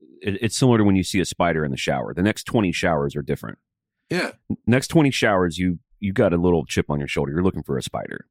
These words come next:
Speaker 1: But then eventually you sort of just acclimate to it and forget there ever was a spider. One time, Isabel and I,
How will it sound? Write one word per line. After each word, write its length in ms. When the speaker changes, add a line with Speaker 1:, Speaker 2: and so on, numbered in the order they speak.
Speaker 1:
But 140
then 300
eventually 560
you 140
sort 220
of 120
just 180
acclimate 400
to 160
it 40
and 100
forget 260
there 100
ever 160
was 180
a 40
spider. 360
One 180
time, 200
Isabel 340
and 120
I, 240